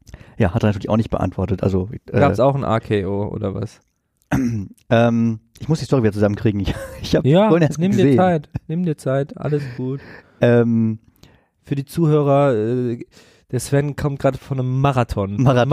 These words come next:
Speaker 2: Marathon-Watching.
Speaker 1: komplett, ich bin komplett durch mit, äh, mit
Speaker 2: Wrestling.
Speaker 1: Wrestling.
Speaker 2: Der,
Speaker 1: Ich
Speaker 2: der
Speaker 1: guck's
Speaker 2: kann
Speaker 1: nie
Speaker 2: nicht
Speaker 1: wieder.
Speaker 2: mehr.
Speaker 1: Ich
Speaker 2: Der
Speaker 1: guck das
Speaker 2: kann
Speaker 1: nie
Speaker 2: nicht
Speaker 1: wieder.
Speaker 2: mehr. Das ist wie bei mir mit Chili con Carne.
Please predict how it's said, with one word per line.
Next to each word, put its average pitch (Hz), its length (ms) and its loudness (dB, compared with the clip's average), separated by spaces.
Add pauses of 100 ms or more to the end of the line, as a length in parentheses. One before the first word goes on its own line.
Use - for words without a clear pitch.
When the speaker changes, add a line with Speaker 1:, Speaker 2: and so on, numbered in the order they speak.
Speaker 2:
Marathon-Watching. 139 420 0
Speaker 1:
komplett, 123 500 0
ich - 60 -12
bin 120 100 2
komplett 127 300 2
durch 113 440 2
mit, 104 380 -4
äh, 101 320 2
mit 101 160 0
Speaker 2:
Wrestling. 127 400 2
Speaker 1:
Wrestling. 120 180 4
Speaker 2:
Der, 123 80 0
Speaker 1:
Ich 120 60 0
Speaker 2:
der 135 80 2
Speaker 1:
guck's 156 120 0
Speaker 2:
kann 156 120 4
Speaker 1:
nie 160 60 2
Speaker 2:
nicht 147 100 2
Speaker 1:
wieder. 127 120 4
Speaker 2:
mehr. 107 60 2
Speaker 1:
Ich 110 60 -2
Speaker 2:
Der 127 80 2
Speaker 1:
guck 156 100 0
das 139 140 2
Speaker 2:
kann 170 260 0
Speaker 1:
nie 160 80 -2
Speaker 2:
nicht 160 160 -6
Speaker 1:
wieder. 120 240 2
Speaker 2:
mehr. - 220 -8
Das 156 160 0
ist - 60 -4
wie 180 80 0
bei 165 120 4
mir 175 140 2
mit 170 140 0
Chili 170 220 -2
con 147 180 0
Carne. 143 500 0